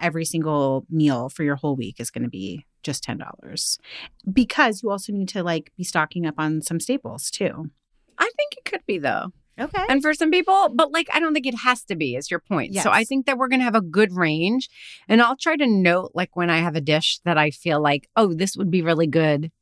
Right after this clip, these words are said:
Speaker 2: with chicken."
Speaker 1: If,
Speaker 2: And if
Speaker 1: yes.
Speaker 2: that works for you, or if you're willing to go up to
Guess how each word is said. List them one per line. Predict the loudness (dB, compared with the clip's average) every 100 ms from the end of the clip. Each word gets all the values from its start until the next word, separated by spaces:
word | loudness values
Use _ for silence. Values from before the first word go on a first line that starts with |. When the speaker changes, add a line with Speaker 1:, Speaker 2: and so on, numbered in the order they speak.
| _ _ -4
Speaker 2:
with | 2 2 2
chicken." | 2 2 4 2 2 0 -2 -8
Speaker 1:
If, | 0
Speaker 2:
And | 4 6
if | 6
Speaker 1:
yes. |
Speaker 2:
that | 4 4
works | 2 0 0 -8
for | -4 0
you, | 2 4 4
or | 2 2 4 4
if | 2
you're | 0 0 2 2
willing | 2 4 2
to | 2
go | 2
up | 2 0
to | 0 0 2 2 0